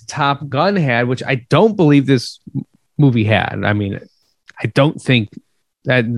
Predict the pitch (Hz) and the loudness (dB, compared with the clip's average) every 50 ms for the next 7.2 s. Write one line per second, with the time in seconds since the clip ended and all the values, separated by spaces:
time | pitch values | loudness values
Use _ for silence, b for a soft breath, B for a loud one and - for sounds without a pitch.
0 | 110 - 139 127 127 127 135 147 165 180 - - - 165 156 147 127 120 - 143 | -4 -4 -2 -2 0 0 0 0 0 0 -2 -2 -2 -2 0 0 -2 -2 0 0
1 | 135 120 127 120 113 107 107 104 95 92 - - - - - - - _ - - | 0 0 0 0 -2 -2 -2 -4 -4 -6 -6 -12 -18 -18 -18 -20 -20 _ -20 -20
2 | _ _ _ _ _ _ _ _ _ _ _ _ _ _ _ _ _ _ _ _ | _ _ _ _ _ _ _ _ _ _ _ _ _ _ _ _ _ _ _ _
3 | _ _ - - 156 165 196 233 214 - 160 139 156 165 202 196 156 123 117 113 | _ _ -8 -4 0 0 2 0 0 -2 -4 -2 0 2 2 2 2 2 0 0
4 | 110 113 117 123 - _ _ _ _ _ _ _ _ _ _ _ _ _ _ - | -2 -4 -6 -8 -10 _ _ _ _ _ _ _ _ _ _ _ _ _ _ -4
5 | 151 139 139 - - - 185 214 220 196 - - 190 185 180 170 156 151 151 139 | -4 -4 -4 -4 -2 0 2 2 2 2 2 2 4 4 6 6 6 4 4 4
6 | 135 - - - 160 151 143 127 127 - - - 175 175 147 113 101 98 101 101 | 2 0 0 0 2 2 2 2 0 0 0 2 4 4 6 4 2 0 -2 -4
7 | 113 - - - | -6 -12 -16 -18